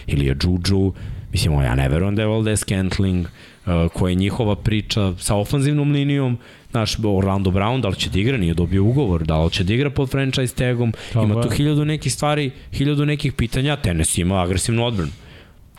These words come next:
Speaker 1: I ono, ovo je utakmica u kojoj ja vidim da može da padne ta pobeda za,
Speaker 2: Ok, znači
Speaker 1: za
Speaker 2: četiri četiri.
Speaker 1: Titans. E sad onda imamo ovako, tri, četiri ekipe koje mogu i ne mogu da legnu Titansima. Prvo idu Broncosi.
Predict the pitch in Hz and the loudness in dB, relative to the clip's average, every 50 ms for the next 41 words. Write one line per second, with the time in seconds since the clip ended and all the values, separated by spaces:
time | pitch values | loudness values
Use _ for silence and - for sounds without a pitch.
0 | - - - 123 131 139 139 123 95 - - 120 117 127 135 135 131 - 151 135 | -8 -4 -2 0 0 0 0 -2 -4 -2 0 0 2 2 2 0 0 -2 -2 -2
1 | 147 139 131 - 135 - 143 139 139 139 135 143 131 135 127 127 127 131 127 120 | 0 -2 0 -2 -2 0 0 0 0 0 0 0 0 0 0 0 0 0 0 0
2 | 107 110 110 104 - 113 104 98 92 87 - - 85 - _ _ - - 92 80 | 0 0 -2 -2 0 0 0 0 0 -2 -2 -4 -6 -6 _ _ -4 -2 -2 0
3 | 76 76 71 73 73 73 - 76 71 73 73 71 65 - - - 110 107 98 - | 0 -2 -2 -2 -4 -4 -4 -4 -4 -4 -6 -8 -12 -14 -8 -4 -2 -2 -2 -2
4 | 117 110 107 107 104 - - - - 117 107 85 - - 110 107 101 - - - | -2 -2 -2 -2 -2 -4 -4 -4 -2 -2 0 0 0 0 0 0 -2 -2 -4 -6
5 | - - - - - - - - - - 160 175 160 - 180 165 156 143 147 151 | -6 -8 -10 -14 -18 -18 -18 -14 -6 -4 -4 -4 -2 -2 -2 -2 -2 -2 -2 0
6 | 147 143 131 - - - 131 127 131 131 131 113 107 110 - - - - - - | 0 0 -2 -4 -6 -4 -2 -2 0 0 0 0 -2 -4 -8 -14 -20 -20 -20 -20
7 | - - _ _ _ _ _ _ - - - - - - - - - - - - | -20 -20 _ _ _ _ _ _ -20 -20 -20 -18 -16 -14 -12 -12 -10 -10 -10 -12
8 | - - - - - - - - - - - - - 117 98 101 110 - 104 92 | -12 -14 -14 -14 -16 -16 -16 -18 -18 -16 -12 -6 -4 -2 -2 -2 -2 -4 -6 -6
9 | - - 131 139 135 - - 139 139 139 - 117 104 98 - - 147 147 - 120 | -4 -4 -4 -4 -4 -4 -4 -4 -4 -4 -4 -4 -4 -4 -4 -6 -6 -4 -4 -6
10 | 107 - - 117 113 117 117 110 104 101 - - - - - - - - - - | -6 -4 -4 -4 -2 -2 -2 -2 -4 -6 -10 -14 -20 -20 -20 -20 -20 -20 -20 -20
11 | _ _ _ _ _ _ _ _ _ _ _ _ _ _ _ _ _ _ _ _ | _ _ _ _ _ _ _ _ _ _ _ _ _ _ _ _ _ _ _ _
12 | _ _ _ _ - - - - - 110 107 123 131 127 123 127 123 120 117 113 | _ _ _ _ -20 -20 -14 -6 -2 0 0 2 2 0 0 0 2 2 0 0
13 | 110 110 107 101 90 82 87 85 82 78 78 76 - - 73 58 - - - - | 0 0 0 0 0 0 2 2 2 2 2 0 0 0 -2 -2 -2 -4 -8 -8
14 | - - - - - 139 135 135 123 117 98 92 90 85 80 - - - - - | -6 -8 -4 -2 0 0 0 0 0 0 0 0 0 -2 -2 -4 -6 -10 -10 -12
15 | - - | -14 -16